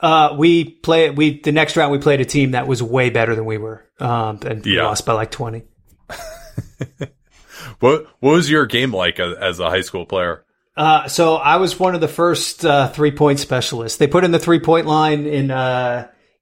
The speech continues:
Speaker 1: eighty-eight or eighty-seven or something, and my s-, so my senior year was, like, eighty-nine. As soon as they put that line in, I knew, like, "Well, I'm, I'm not good at anything else. I'm gonna be good at this." <laughs> So,
Speaker 2: <laughs>
Speaker 1: so I just started rain-, I mean, I was a good outside shooter, s-, but, um,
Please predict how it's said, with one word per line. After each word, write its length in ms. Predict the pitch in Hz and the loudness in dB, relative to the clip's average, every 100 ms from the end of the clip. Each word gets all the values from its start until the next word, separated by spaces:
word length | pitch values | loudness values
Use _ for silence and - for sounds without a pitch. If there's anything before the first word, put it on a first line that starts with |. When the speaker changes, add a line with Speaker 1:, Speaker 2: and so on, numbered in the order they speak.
| - | -6
Speaker 1:
eighty-eight 920 | 143 151 151 147 147 151 143 147 170 | 0 2 2 0 -2 -2 0 4 4
or 100 | 143 | 4
eighty-seven 600 | 139 139 135 139 139 151 | 4 2 0 0 0 0
or 80 | 151 | -2
something, 520 | - 156 151 160 151 | -4 -4 -2 -4 -4
and 300 | 143 127 123 - - | -6 -6 -8 -10 -2
my 200 | 131 131 | 0 2
s-, 400 | 123 - - - - - _ _ | 0 -2 -2 -6 -12 -20 _ _
so 180 | - 135 | -2 0
my 140 | 139 | 2
senior 280 | - 165 147 | 2 2 2
year 160 | 135 147 | 4 4
was, 100 | 139 | 4
like, 160 | 131 | -2
eighty-nine. 420 | 143 135 135 131 147 | 0 -2 0 -2 0
As 80 | |
soon 100 | 143 | 2
as 60 | 214 | 4
they 80 | 180 | 4
put 180 | 185 175 | 2 0
that 160 | 139 | 0
line 300 | 135 147 147 | 2 2 2
in, 160 | 123 120 | 0 -4
I 120 | 120 | -4
knew, 160 | 131 139 | -2 0
like, 220 | 127 123 | -2 -4
"Well, 100 | 135 | -2
I'm, 220 | 131 127 | -2 -2
I'm 140 | 185 151 | -2 2
not 180 | 196 - | 2 2
good 140 | 180 | 0
at 120 | 160 | 0
anything 340 | 156 151 143 131 | 0 0 -2 -2
else. 280 | 156 127 - | -2 -4 -6
I'm 80 | |
gonna 180 | 139 180 | -4 -4
be 100 | 143 | -4
good 160 | 143 165 | -2 0
at 140 | 143 | 0
this." 500 | 175 160 147 - - - | -2 -4 -6 -12 -14 -16
<laughs> 60 | - - 247 - | -20 -14 -12 -10
So, 180 | - 156 147 156 165 151 170 170 - 151 | -2 0 2 2 2 0 0 -2 -4 -12
Speaker 2:
<laughs> 200 | 226 277 | -10 -10
Speaker 1:
so 180 | - 151 | -6 0
I 120 | 151 | 2
just 180 | 175 160 | 2 -2
started 300 | - 160 147 127 | -2 -2 -2 -2
rain-, 240 | 151 151 | -2 0
I 100 | 147 | 0
mean, 120 | 190 | 2
I 80 | 190 | 4
was 140 | 196 165 | 2 2
a 20 | |
good 180 | 180 156 | 2 2
outside 380 | 139 - 127 | 0 -2 -6
shooter, 320 | 113 147 120 113 | -6 -6 -6 -10
s-, 160 | - | -12
but, 420 | 135 120 135 123 | -12 -8 -8 -8
um, 340 | 139 123 113 | -10 -10 -10